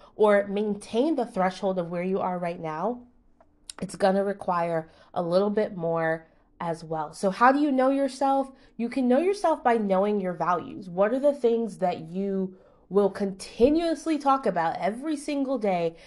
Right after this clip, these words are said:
that truly matter to you? What are the charity organizations that you always give to, and why do you choose to give to them? Is it just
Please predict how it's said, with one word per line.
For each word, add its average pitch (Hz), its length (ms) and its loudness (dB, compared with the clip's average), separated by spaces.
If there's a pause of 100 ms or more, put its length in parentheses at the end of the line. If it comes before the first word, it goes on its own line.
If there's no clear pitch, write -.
(120)
that - 200 0
truly 285 640 -2
matter 214 320 -2
to 214 160 -10
you? 175 240 -8
What 185 180 2
are 247 80 4
the 240 340 -4 (260)
charity 254 460 4
organizations 208 760 0
that 185 220 -2
you 240 120 -2
always 208 400 2
give 226 280 0
to, - 220 -6
and 170 240 -8
why 165 240 0
do 269 80 -4
you 285 120 -6
choose 277 240 -8
to 269 120 -10
give 269 200 -6
to 233 100 -4
them? 165 240 -6
Is 175 140 -8
it - 80 -18
just 208 260 -10